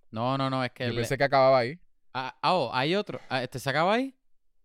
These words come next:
Speaker 1: ¿O tú no lo has
Speaker 2: Eso es
Speaker 1: terminado,
Speaker 2: lo que
Speaker 1: no?
Speaker 2: yo pensé, porque el, el, no me faltan dos episodios para terminarlo, pero ya, ya está, ya está rapeando. No sé qué más iban a hacer.
Speaker 1: Ah, es que vi algo que decía de, de
Speaker 2: De season dos.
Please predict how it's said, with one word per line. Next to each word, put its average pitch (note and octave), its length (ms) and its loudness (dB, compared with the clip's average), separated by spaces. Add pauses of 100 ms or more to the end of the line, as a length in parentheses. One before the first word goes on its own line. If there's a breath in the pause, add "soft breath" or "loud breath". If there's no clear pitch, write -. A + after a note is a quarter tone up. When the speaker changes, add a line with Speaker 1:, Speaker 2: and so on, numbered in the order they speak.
(400)
Speaker 1:
¿O B2 100 -4
tú D3+ 80 -4
no F3 60 0
lo G#3 60 2
has A3+ 60 0
Speaker 2:
Eso - 80 -4
es D3+ 40 -4
Speaker 1:
terminado, D3+ 220 0
Speaker 2:
lo B2 60 2
que A2 60 0
Speaker 1:
no? G#2+ 60 2
Speaker 2:
yo G2+ 40 -6
pensé, A2 220 2
porque F#3 200 4
el, A#2+ 120 0
el, G#2+ 420 -2 (1040)
no A#2 120 -6
me D3+ 100 0
faltan C#3+ 300 2
dos C#3 120 6
episodios D#3 420 2
para D#3 120 2
terminarlo, C#3+ 460 -2
pero B2 180 -2
ya, G#2 340 -4
ya G2 140 -6
está, G2+ 220 0 (220)
ya G#2 120 -8
está G#3+ 200 4
rapeando. C3 600 -2
No A2+ 120 -8
sé B2+ 120 -8
qué C3+ 80 -10
más C3 180 -8
iban A#2+ 160 -8
a A2 40 -12
hacer. G#2 180 -12
Speaker 1:
Ah, A2+ 360 0
es A#2 140 -8
que B2 480 -2
vi A#2+ 180 -2
algo B2+ 260 -2
que C3+ 80 -6
decía A#2+ 400 -6
de, A2+ 300 -4
de G2 340 -10 (1500)
Speaker 2:
De A#2 160 -10
season B2+ 320 -10
dos. G2+ 160 -10